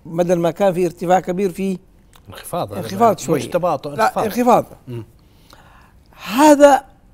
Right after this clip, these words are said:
Speaker 1: سببه في هناك تراجع كبير
Speaker 2: القوة الشرائية.
Speaker 1: في النشاط الاقتصادي.
Speaker 2: مم. بشكل عام.
Speaker 1: بشكل عام. أيضًا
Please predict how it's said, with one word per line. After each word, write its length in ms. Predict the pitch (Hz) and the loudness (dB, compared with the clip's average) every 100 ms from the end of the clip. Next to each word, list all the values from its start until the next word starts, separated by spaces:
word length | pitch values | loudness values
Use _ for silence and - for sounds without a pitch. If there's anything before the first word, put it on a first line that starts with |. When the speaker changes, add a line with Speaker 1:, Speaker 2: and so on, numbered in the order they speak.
| - | -20
Speaker 1:
سببه 600 | - 262 240 240 254 226 - _ _ _ _ _ _ _ _ - - | -2 4 6 6 4 0 -6 _ _ _ _ _ _ _ _ -20 -10
في 260 | 233 226 | -2 0
هناك 320 | 220 214 196 185 | 0 -2 -4 -6
تراجع 580 | 180 208 214 185 196 - _ _ _ _ - | 0 2 2 4 0 0 _ _ _ _ 0
كبير 640 | 185 180 208 202 196 - _ _ 110 | 2 2 2 2 0 -4 _ _ -20
Speaker 2:
القوة 260 | - 120 | -18 -16
الشرائية. 360 | 110 - 107 117 | -16 -16 -18 -6
Speaker 1:
في 360 | 196 196 185 - _ _ - | -4 -2 -4 -10 _ _ -10
النشاط 380 | 175 190 269 226 | -6 -4 -4 -4
الاقتصادي. 540 | 165 - 170 143 110 - _ _ 92 | -10 -10 -10 -10 -10 -20 _ _ -20
Speaker 2:
مم. 140 | 92 - _ _ _ _ _ _ | -20 -20 _ _ _ _ _ _
بشكل 220 | - 135 | -16 -12
عام. 140 | 117 104 _ | -12 -12 _
Speaker 1:
بشكل 340 | - 220 202 165 | -10 -8 -2 -2
عام. 280 | 127 117 85 _ _ _ _ _ _ _ _ _ _ _ _ _ _ _ _ _ _ _ _ _ _ _ - | 0 -6 -8 _ _ _ _ _ _ _ _ _ _ _ _ _ _ _ _ _ _ _ _ _ _ _ 6
أيضًا 460 | 277 254 262 247 | 6 8 6 6